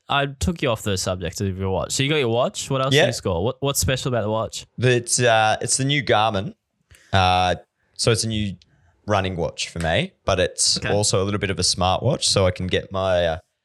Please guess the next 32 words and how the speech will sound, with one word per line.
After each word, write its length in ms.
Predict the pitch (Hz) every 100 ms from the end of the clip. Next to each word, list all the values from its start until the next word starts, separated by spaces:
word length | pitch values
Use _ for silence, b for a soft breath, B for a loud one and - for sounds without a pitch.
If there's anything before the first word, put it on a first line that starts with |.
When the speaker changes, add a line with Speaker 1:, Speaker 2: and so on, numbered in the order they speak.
| _ -
Speaker 2:
my 100 | 101
notifications 760 | 95 90 - - 92 90 104
up 140 | 98 98
here. 120 | 120
So 300 | 151 101 90 78 - _ _ _
you 120 | 101
want, 160 | 101 -
if 100 | -
you 60 | 104
want 120 | 92
to 60 | 110
test 160 | 98
it 40 | 101
out, 100 | 95
like, 140 | 98
if 100 | -
you 80 | 104
message 340 | 90 98 92
me 80 | 98
right 240 | 90 90 82
now, 180 | 87 131
just 200 | 104 -
pop 180 | 101
up 140 | 92 87
on 100 | 85
my 80 | 80
watch. 380 | 78 - - - _ _ _ _ 80
Speaker 1:
All 80 | 127
right, 180 | 110 - -
uh, 80 | 113
uh, 180 | 107 120
quickly. 480 | - 131 113 113 160